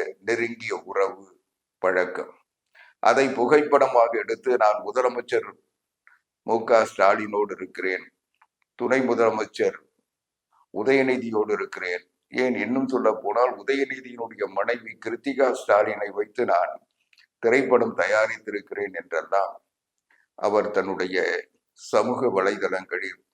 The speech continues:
பதிவுகளை செய்து, அதை அடையாள சீட்டாக வைத்து உலகம் முழுவதும் தன்னுடைய போ-, ஒரு விற்பனைக்கு ஒரு நம்பகத்தன்மையை உருவாக்கினார். சர்வதேச கடத்தல்காரர்கள்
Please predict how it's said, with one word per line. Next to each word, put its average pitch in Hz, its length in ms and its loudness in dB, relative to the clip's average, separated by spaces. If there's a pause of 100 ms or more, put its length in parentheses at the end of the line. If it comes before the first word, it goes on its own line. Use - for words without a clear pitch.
(280)
பதிவுகளை 98 560 -2
செய்து, 90 500 -10 (200)
அதை 90 280 -2 (760)
அடையாள 123 520 4
சீட்டாக 92 600 -2
வைத்து 90 400 -8 (300)
உலகம் 117 380 0
முழுவதும் 110 520 -6 (320)
தன்னுடைய 92 380 -2
போ-, 107 360 -6 (200)
ஒரு 104 200 -4 (100)
விற்பனைக்கு 104 680 -4 (480)
ஒரு 110 180 2
நம்பகத்தன்மையை 110 920 2
உருவாக்கினார். 85 680 -6
சர்வதேச 117 640 -2
கடத்தல்காரர்கள் 101 1000 -4